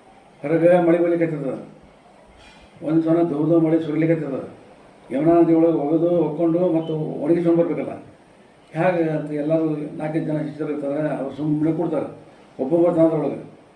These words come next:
"ನಾನು, ನಾನು ಹೊಕ್ಕೊಂಡು ಬರ್ತೀನಿ ತರ್ರಿ ಇಲ್ಲಿ." ತ-, ಹೋಗ್ತಾನೆ, ಹೋಗಿ ಒಂದು ಯಮುನಾ ನದಿ ಒಳಗೆ ಹೋಗಿ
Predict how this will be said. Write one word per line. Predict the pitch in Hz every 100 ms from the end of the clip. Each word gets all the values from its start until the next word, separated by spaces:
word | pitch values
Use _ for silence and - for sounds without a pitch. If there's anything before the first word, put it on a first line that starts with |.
| _ -
"ನಾನು, | 151 147 139
ನಾನು | 147 151 151
ಹೊಕ್ಕೊಂಡು | 175 156
ಬರ್ತೀನಿ | 156 160
ತರ್ರಿ | 160 147
ಇಲ್ಲಿ." | 131 110 98 92 104 101 - - - - - - - - - -
ತ-, |
ಹೋಗ್ತಾನೆ, | 131 151 151 143
ಹೋಗಿ | 139 170 160 165
ಒಂದು | 156 139
ಯಮುನಾ | 143 160 165
ನದಿ | 147 147
ಒಳಗೆ | 147 123
ಹೋಗಿ | 165 160